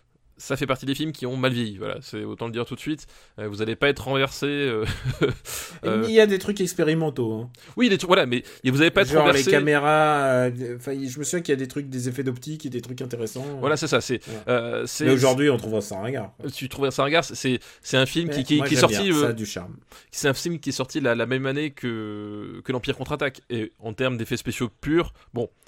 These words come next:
Speaker 1: on n'est pas du tout, du tout, du tout dans la même catégorie, et, euh, et ça se sent. Mais effectivement, comme tu dis,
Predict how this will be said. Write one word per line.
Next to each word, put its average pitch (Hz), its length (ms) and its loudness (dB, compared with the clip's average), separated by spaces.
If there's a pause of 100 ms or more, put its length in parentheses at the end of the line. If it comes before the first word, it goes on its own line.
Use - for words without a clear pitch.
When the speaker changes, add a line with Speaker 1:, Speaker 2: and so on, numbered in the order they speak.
(220)
Speaker 1:
on 110 100 -14
n'est 110 100 -8
pas 113 240 -16
du 220 340 0
tout, 226 300 -4
du 170 160 -8
tout, 165 260 -8
du 143 160 -8
tout 143 160 -4
dans 123 80 -4
la 113 100 -4
même 117 140 -8
catégorie, 131 640 -6
et, 117 280 -6
euh, 113 420 -8
et 113 100 -8
ça - 140 -4
se - 80 -8
sent. 185 180 -4 (260)
Mais 143 60 0
effectivement, 160 280 0
comme 165 120 0
tu 143 80 -4
dis, 185 180 -6